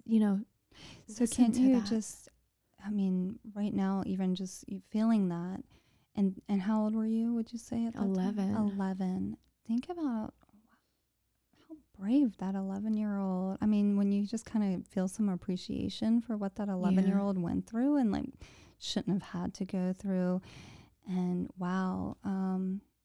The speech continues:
Speaker 2: you know, that, that is how we can kinda go back in and look, because sometimes at first when we do, we feel that shame of, of what we look like maybe, you know, in the
Speaker 1: Yeah.
Speaker 2: situation,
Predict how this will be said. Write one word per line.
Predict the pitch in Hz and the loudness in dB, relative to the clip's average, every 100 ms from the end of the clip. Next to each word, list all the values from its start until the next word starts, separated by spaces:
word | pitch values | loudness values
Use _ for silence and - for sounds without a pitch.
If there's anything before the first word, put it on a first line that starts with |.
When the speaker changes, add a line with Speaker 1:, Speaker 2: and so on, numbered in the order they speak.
| _ _ _ 220 | _ _ _ -20
Speaker 2:
you | 208 208 | -16 -16
know, | - _ _ 202 | -16 _ _ -4
that, | 202 196 - - _ _ _ _ _ _ _ | 0 0 -2 -6 _ _ _ _ _ _ _
that | 214 226 | 0 2
is | 226 - | 2 0
how | 214 202 | -4 -2
we | 196 190 | 0 -2
can | - 190 | 0 -2
kinda | - 190 185 | 0 0 0
go | 185 | 0
back | 185 190 - | -2 -4 -2
in | 190 185 | 2 2
and | 180 | 2
look, | 180 185 | 0 -4
because | 175 - 185 | -6 -4 -6
sometimes | - 185 - 226 233 247 | -2 -4 -2 0 2 0
at | - | -6
first | - 196 196 233 - - | -6 -4 -4 -4 -8 -2
when | 208 | 2
we | 196 185 | 2 0
do, | - 185 202 233 240 - - - - _ _ _ _ _ _ _ _ _ _ _ _ _ | -2 -4 0 0 -2 -10 -20 -20 -20 _ _ _ _ _ _ _ _ _ _ _ _ _
we | 196 196 | -2 -2
feel | 208 190 | 0 0
that | 190 - | -2 -2
shame | - - 180 180 190 226 | -6 -2 0 2 2 2
of, | 220 - - | 0 -2 -8
of | 208 196 | -6 -6
what | 196 196 | -6 -2
we | 190 | -2
look | 196 190 | -2 -6
like | 220 214 | -4 -2
maybe, | 226 220 226 | 2 4 4
you | 220 214 202 | 4 4 4
know, | 185 | 6
in | 185 | 2
the | 185 | 2
Speaker 1:
Yeah. | 214 202 | 4 4
Speaker 2:
situation, | 208 196 185 185 - 196 226 | 4 2 2 0 -2 -2 0